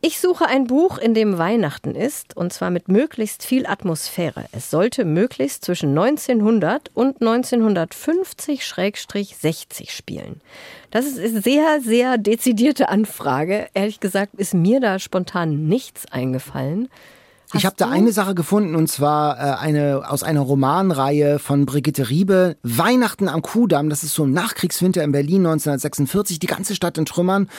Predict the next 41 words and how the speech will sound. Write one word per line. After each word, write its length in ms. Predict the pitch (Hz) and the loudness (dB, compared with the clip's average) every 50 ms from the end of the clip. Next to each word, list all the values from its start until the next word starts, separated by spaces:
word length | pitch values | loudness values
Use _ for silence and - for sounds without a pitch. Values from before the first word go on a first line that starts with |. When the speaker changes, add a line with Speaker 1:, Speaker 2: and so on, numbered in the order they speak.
| - - - - - - | -14 -14 -14 -14 -14 -4
Speaker 2:
Und, 380 | - 165 165 160 165 165 151 - | 0 2 2 4 4 2 2 0
äh, 200 | 156 151 151 147 | 0 0 2 2
wenn 80 | 156 160 | 2 2
du 80 | 160 147 | 2 2
sagst, 260 | 147 151 151 - - | 2 0 -2 -2 -4
zwischen 220 | 170 147 147 156 | -2 2 4 4
neunzehnhundert 720 | 151 151 165 185 180 - 170 165 156 156 170 170 160 143 151 | 4 4 4 2 2 2 2 2 4 4 4 4 2 2 2
und 80 | 147 | 2
neunzehnhundertsechzig, 800 | 151 151 160 160 - 160 147 143 139 123 160 156 - - - 135 | 2 2 2 2 2 2 2 2 2 2 0 -2 -2 -4 -8 -4
da 100 | - 151 | -2 -2
liegen 240 | 143 156 170 170 175 | 0 0 2 2 2
ja 140 | 156 143 143 | 2 2 0
wirklich 200 | 151 - 135 - - | -2 -4 -6 -6 -4
zwei 240 | - 135 135 131 | -2 0 0 0
Weltkriege 480 | 120 135 143 151 - - 147 143 143 139 | 2 0 0 0 -2 -4 -4 -2 0 0
dazwischen, 520 | 127 135 127 - - - 131 - 143 139 | 0 0 -2 -2 -6 -6 -4 0 0 0
die 120 | 123 123 120 | 0 0 -2
das 200 | 131 120 - - | -2 -4 -2 0
Leben 300 | 135 139 151 160 156 147 | 2 2 2 4 4 2
der 80 | 135 | 2
Menschen 320 | 127 135 139 135 139 147 139 | 2 2 2 0 2 0 0
geprägt 400 | 123 117 - - 135 147 - - | 0 -2 -4 -2 -2 -2 -2 -4
und 140 | 127 120 - | -6 -4 -4
verändert 480 | 131 127 131 143 143 135 - - 135 | -4 -2 -2 -2 -2 -2 -4 -6 -6
haben 160 | 147 151 143 | -4 -2 -2
und 160 | 139 131 - - | -2 -2 -2 -4
auch 160 | - 135 - | -6 -8 -6
die 160 | - 151 131 | -6 -6 -4
Weihnachtsfeste. 760 | 131 131 165 160 131 - - - - 110 101 - - 127 143 - - - - - - - - - - | -4 -4 -2 -4 -4 -6 -8 -10 -8 -8 -8 -6 -4 -6 -6 -6 -8 -14 -14 -14 -14 -14 -14 -14 -4
Und, 280 | - 165 151 151 147 147 | 0 2 2 2 2 2
äh, 380 | 160 151 143 135 147 151 156 | 0 0 0 0 0 -2 -2
in 180 | 151 156 170 170 | -2 0 0 0
diesem 240 | 147 175 185 190 180 | 2 2 4 4 2
Roman 360 | 139 143 151 147 156 160 160 | 2 2 0 0 0 0 0
geht 160 | 147 151 151 | 0 0 0
es 100 | 151 - | 0 -2
darum, 420 | 151 139 131 147 160 160 156 147 127 123 123 127 | -2 -2 0 0 2 2 2 0 -2 -6 -6 -4
wie 160 | 151 165 208 | 0 2 4
man 300 | 220 196 175 180 185 175 | 4 4 4 2 0 -2
in 160 | 156 170 160 160 | 0 0 0 0
der 240 | 170 156 151 131 | 0 0 -2 -6